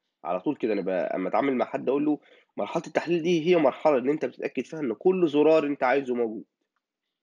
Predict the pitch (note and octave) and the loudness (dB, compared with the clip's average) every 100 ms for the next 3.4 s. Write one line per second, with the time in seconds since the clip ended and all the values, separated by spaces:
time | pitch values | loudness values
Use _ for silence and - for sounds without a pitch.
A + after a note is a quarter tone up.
0 | - G#2+ C#3 C#3+ B2 D3 C#3+ A#2+ A#2 - | -10 -4 -2 -2 -2 -2 -2 -2 -4 -4
1 | A#2 B2+ E3+ D3+ D#3 - F#3 D3 C#3 C3+ | -4 0 0 0 -2 -2 -2 0 0 -2
2 | A2+ F2+ _ _ _ _ _ _ _ A2 | -4 -6 _ _ _ _ _ _ _ -2
3 | A#2+ F#2+ - _ | -2 -2 -10 _